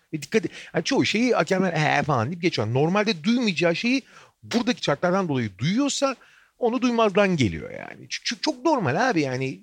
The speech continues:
Atıyorum basketbol, ı, yıllardır böyle bir ortamda oynanıyor olsaydı eminim teknik faul prensipleri de değişmiş olurdu. Ha, kuralların değişmemiş olması ve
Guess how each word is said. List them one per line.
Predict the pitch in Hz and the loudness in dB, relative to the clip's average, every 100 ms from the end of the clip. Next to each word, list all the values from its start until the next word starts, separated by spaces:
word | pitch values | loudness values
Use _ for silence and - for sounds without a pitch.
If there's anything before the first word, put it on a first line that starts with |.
| - | -4
Atıyorum | - 254 196 - - - _ - | -2 0 0 -2 -14 -20 _ -2
basketbol, | 139 - 165 226 | 0 -2 0 -2
ı, | 202 - 196 _ - 147 | -2 -8 -14 _ -18 -4
yıllardır | 170 220 254 196 160 | 0 4 2 2 4
böyle | 196 196 | 4 4
bir | |
ortamda | 190 180 190 190 190 | 4 4 0 2 2
oynanıyor | 185 196 202 | 2 0 0
olsaydı | 170 202 285 | 0 -2 -2
eminim | 285 254 269 | 0 0 0
teknik | 247 - 240 | -4 -6 -2
faul | 208 190 175 _ 240 - - | 0 0 -2 _ -20 -14 0
prensipleri | 170 151 220 226 | 0 0 -2 0
de | 302 | 2
değişmiş | 269 233 254 - | 2 0 -4 -4
olurdu. | 107 82 - - - _ | -4 -4 -10 -20 -20 _
Ha, | 165 | -4
kuralların | - 190 208 226 247 - - - | 2 2 4 2 2 -4 -16 0
değişmemiş | 160 240 254 240 208 214 | 2 2 0 0 0 2
olması | 208 202 202 - 277 - - - _ _ | 2 2 0 0 -2 -2 -20 -20 _ _
ve | 185 160 | -2 0